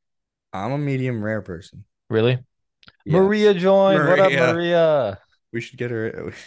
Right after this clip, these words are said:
Speaker 1: <laughs> I mean, she could hop in the
Speaker 2: I don't know. Can we have three
Speaker 1: Can you
Speaker 2: people in
Speaker 1: have
Speaker 2: here?
Speaker 1: three? I don't
Speaker 2: I don't
Speaker 1: know.
Speaker 2: think so. I think it's
Speaker 1: Maybe
Speaker 2: only one.
Speaker 1: Maria knows how.
Speaker 2: <clears throat> Um, so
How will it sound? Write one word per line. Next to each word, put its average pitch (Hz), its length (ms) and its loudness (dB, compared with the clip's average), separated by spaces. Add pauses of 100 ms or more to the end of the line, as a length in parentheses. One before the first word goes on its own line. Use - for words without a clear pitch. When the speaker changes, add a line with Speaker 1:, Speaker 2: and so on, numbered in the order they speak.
Speaker 1:
<laughs> - 240 -10
I 110 80 -8
mean, 104 180 -8
she - 180 -10
could 101 200 -12
hop 92 240 -12
in 92 180 -10
the 92 220 -14 (420)
Speaker 2:
I 117 100 -6
don't 160 80 -6
know. 143 340 -10
Can 135 120 -10
we 135 100 -6
have 139 180 -6
three 143 160 -10
Speaker 1:
Can 101 100 -6
you 104 100 -4
Speaker 2:
people 110 100 -2
in 156 60 -4
Speaker 1:
have 165 80 -4
Speaker 2:
here? 110 80 -2
Speaker 1:
three? 127 220 -6
I 95 140 -6
don't 110 100 -8
Speaker 2:
I 101 80 -6
don't 101 80 -6
Speaker 1:
know. 95 40 -10
Speaker 2:
think 98 180 -8
so. 92 260 -8 (100)
I 104 60 -10
think 104 100 -6
it's 95 100 -10
Speaker 1:
Maybe 101 100 -6
Speaker 2:
only 101 100 -6
one. 95 100 -6
Speaker 1:
Maria 98 200 -4
knows 92 260 -10
how. 101 200 -14 (480)
Speaker 2:
<clears throat> 135 460 -16 (140)
Um, 92 500 -12 (1500)
so 113 580 -2